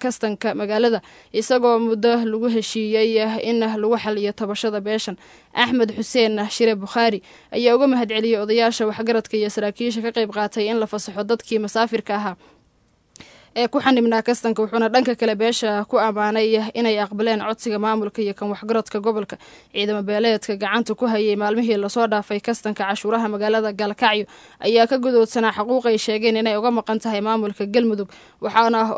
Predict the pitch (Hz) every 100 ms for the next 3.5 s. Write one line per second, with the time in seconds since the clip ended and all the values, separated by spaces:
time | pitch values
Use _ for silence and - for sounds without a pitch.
0 | 233 208 226 - 233 233 214 220 214 208
1 | 214 233 240 214 214 240 233 202 233 208
2 | 196 208 196 240 233 214 202 208 226 214
3 | 208 208 233 214 214